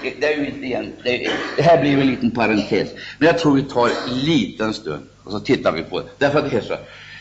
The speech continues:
I Jakobs brev, den sista delen av detta brev, alltså i femte kapitlets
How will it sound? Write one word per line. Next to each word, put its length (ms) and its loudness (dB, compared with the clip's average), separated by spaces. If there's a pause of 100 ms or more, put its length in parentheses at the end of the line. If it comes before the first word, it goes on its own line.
(320)
I 240 2
Jakobs 760 4
brev, 600 2 (920)
den 140 -4
sista 920 -4
delen 460 2
av 80 0
detta 280 -4
brev, 300 -12
alltså 160 -8
i 20 -4
femte 640 -2
kapitlets 840 -16